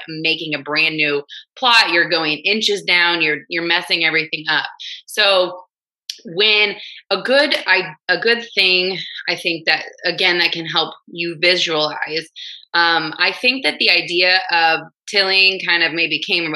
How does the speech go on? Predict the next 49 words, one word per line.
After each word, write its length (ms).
about 400
with 180
homesteaders 580
or 60
something 260
like 80
that, 140
because, 380
you 100
know, 140
we 180
think 240
that, 240
you 140
know, 100
weeds 280
are 100
bad. 140
I 60
get 200
it. 140
Um, 500
and, 180
and 360
most 240
of 60
the 100
time 120
they 100
are, 300
like, 160
they, 140
they 100
can 140
choke 200
out 120
your 120
plants 280
and 120
things 220
like 160
that 160
if 140
you 80
don't 240
take 200
care 200
of 100
them. 300